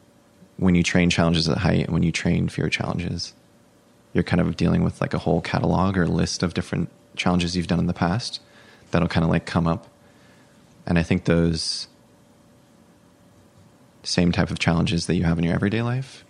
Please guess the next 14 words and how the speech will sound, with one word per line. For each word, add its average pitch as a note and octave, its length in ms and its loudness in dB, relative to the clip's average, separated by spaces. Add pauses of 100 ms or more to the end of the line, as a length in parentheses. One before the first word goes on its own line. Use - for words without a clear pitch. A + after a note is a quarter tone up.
(140)
where - 120 -6
you're E2+ 100 -2
like, E2+ 260 -8
"Oh, A#2 180 -6
I'm, - 220 -6 (720)
I - 60 -8
have F#2+ 140 2
this G2 140 0
narrative F#2 340 4
about - 340 -2 (800)
how - 160 0
I F2+ 80 4
wanna F2 220 4
do E2+ 420 2